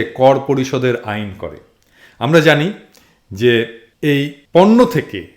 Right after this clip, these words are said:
টাকায় কর পরিশোধ করার যে আইন, সেটা অনেক সমস্যার জন্ম দেয় সারা ভারতেই। সেই সময় পার্বত্য চট্টগ্রামের অধিবাসীদের মুদ্রা ছিল না, তাই টাকা বা মুদ্রার কারবারি সেইখানে যেতে শুরু করে।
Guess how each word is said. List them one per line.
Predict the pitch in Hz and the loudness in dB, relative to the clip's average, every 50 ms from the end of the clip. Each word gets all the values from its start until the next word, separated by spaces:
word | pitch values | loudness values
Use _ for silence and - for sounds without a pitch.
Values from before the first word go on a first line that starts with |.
| _ _ _ - | _ _ _ 0
টাকায় | 185 202 - - 220 190 139 104 87 - - - | 0 0 2 2 2 4 4 2 0 -4 -8 0
কর | - 135 139 135 - | 2 2 2 2 0
পরিশোধ | 165 160 170 175 170 - 196 190 185 - - _ | 2 2 2 2 2 0 0 0 0 -2 -8 _
করার | - 160 156 160 156 156 143 135 | 0 2 4 4 4 4 2 0
যে | 143 143 143 - - | -2 -2 -2 -2 -4
আইন, | 135 143 156 147 117 92 85 90 104 | -2 -2 -2 -2 -4 -6 -8 -12 -16
সেটা | - - 147 143 160 | -12 -12 -8 -8 -6
অনেক | - 175 202 247 262 262 | -4 -2 0 0 -2 -2
সমস্যার | - - - 185 185 - - - 165 127 | -6 -8 -8 -8 -8 -8 -8 -8 -6 -4
জন্ম | 135 131 135 160 170 | -4 -4 -4 -4 -6
দেয় | 139 107 87 87 | -6 -6 -8 -8
সারা | - 120 120 120 | -8 -6 -6 -4
ভারতেই। | 117 123 165 185 185 - 87 - - _ _ _ _ _ _ _ _ _ _ _ _ _ _ | -4 -4 -4 -4 -6 -8 -14 -14 -18 _ _ _ _ _ _ _ _ _ _ _ _ _ _
সেই | - 135 135 135 | -6 -6 -2 0
সময় | 185 190 190 185 | 0 0 2 2
পার্বত্য | 165 135 127 127 143 135 160 151 | 2 2 2 0 -2 -4 -4 -4
চট্টগ্রামের | 160 151 151 156 151 147 156 156 156 151 147 - - _ - | -2 -4 -4 -4 -4 -4 -2 -2 -2 -4 -6 -10 -16 _ -10
অধিবাসীদের | 127 120 156 165 165 156 - 170 160 156 131 | -6 -4 0 0 0 -2 -2 -4 -4 -4 -4
মুদ্রা | 113 123 123 117 135 127 | -6 -8 -4 -2 -2 -2
ছিল | - - - 92 92 | -2 -4 -10 -10 -8
না, | 92 98 | -10 -8
তাই | 95 - 160 156 123 117 - - - - - _ _ _ _ _ | 0 2 4 4 4 2 -2 -8 -18 -20 -20 _ _ _ _ _
টাকা | 180 180 180 - 185 139 | 0 0 2 2 2 4
বা | 120 123 117 113 117 | 4 4 2 0 0
মুদ্রার | 120 135 160 170 143 127 127 - 190 208 208 196 196 196 - - _ _ _ _ _ _ _ | -2 -2 -2 -2 -2 -6 -2 2 4 4 6 4 2 -2 -8 -16 _ _ _ _ _ _ _
কারবারি | - 165 170 180 175 160 180 175 139 110 90 - - _ _ _ _ _ _ _ | 2 4 4 4 4 4 4 4 4 0 -4 -8 -16 _ _ _ _ _ _ _
সেইখানে | - - - 143 131 131 143 147 165 151 | -18 -8 -6 -6 -4 -4 -4 -4 -4 -4
যেতে | 117 107 - 98 | -4 -6 -6 -6
শুরু | 87 - - 76 78 | -12 -14 -16 -18 -18
করে। | - - - - | -20 -20 -20 -20